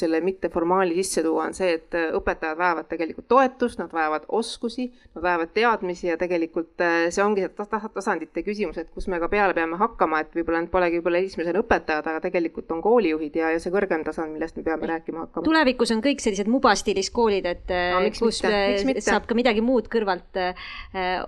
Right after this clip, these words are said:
Speaker 2: omandada.
Speaker 1: Et see huviharidus ei pea olema peale kooli, vaid see on nii-öelda seal koolipäeva sees, et laps läheks sinna rõõmsalt, värskena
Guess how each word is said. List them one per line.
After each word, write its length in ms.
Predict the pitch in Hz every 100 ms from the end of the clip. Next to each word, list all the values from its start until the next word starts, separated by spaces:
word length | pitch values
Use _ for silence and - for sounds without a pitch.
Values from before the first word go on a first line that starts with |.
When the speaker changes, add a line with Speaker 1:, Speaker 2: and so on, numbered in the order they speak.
| - -
Speaker 2:
omandada. 800 | 240 254 190 180 175 175 165 175 - -
Speaker 1:
Et 140 | 208 208
see 160 | 220 190
huviharidus 560 | 220 240 202 214 175 180
ei 100 | 165
pea 140 | 175
olema 260 | 185 175 156 -
peale 340 | 185 180 160 175
kooli, 320 | 196 180 151
vaid 200 | 156 156
see 140 | - 160
on 100 | 160
nii-öelda 260 | 165 156 -
seal 180 | 156 147
koolipäeva 560 | 185 185 160 160 151 147
sees, 340 | 220 277 202 165
et 100 | 180
laps 220 | 175 -
läheks 300 | 180 160 -
sinna 160 | 160 160
rõõmsalt, 480 | 233 240 202 165 -
värskena 640 | 196 220 - 185 165